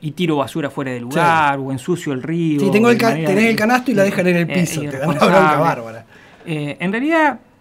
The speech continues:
Speaker 1: yo estoy hiriendo la conducta de mi vecino, que sí cumple con todo eso. Por eso nosotros creemos que la, la pena, la sanción
Speaker 2: Sí.
Speaker 1: como tal,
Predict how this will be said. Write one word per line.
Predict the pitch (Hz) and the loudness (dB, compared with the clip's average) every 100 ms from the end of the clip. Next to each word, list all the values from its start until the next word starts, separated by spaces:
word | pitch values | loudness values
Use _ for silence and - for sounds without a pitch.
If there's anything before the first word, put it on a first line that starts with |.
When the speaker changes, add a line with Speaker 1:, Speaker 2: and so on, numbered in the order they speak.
| _ _ _ - - | _ _ _ -20 -6
Speaker 1:
yo | 247 | -6
estoy | 240 247 240 | -4 -2 0
hiriendo | 190 214 233 220 208 | 0 -2 0 0 -2
la | - 165 165 | -2 -4 -2
conducta | 165 185 214 196 | -4 -4 -6 -6
de | 160 | -6
mi | 151 | -6
vecino, | 135 - 208 139 | -6 -4 -6 -6
que | 131 | -8
sí | 226 | -10
cumple | 202 139 123 | -8 -8 -8
con | 117 113 | -10 -12
todo | 113 110 | -10 -12
eso. | 113 123 | -14 -10
Por | 185 | -4
eso | 220 226 | -4 -2
nosotros | 190 180 190 180 | -4 -4 -6 -6
creemos | 180 175 170 - | -4 -4 -4 -6
que | 151 | -2
la, | 143 139 - - | 0 -2 -4 -14
la | 135 127 | -10 -8
pena, | - 269 269 139 160 160 | -4 0 0 0 -4 -8
la | 120 | -12
sanción | - 123 - 247 - | -8 -8 -4 -2 0
Speaker 2:
Sí. | 240 | 0
Speaker 1:
como | 240 226 | 0 -2
tal, | 214 143 165 | -2 -2 -4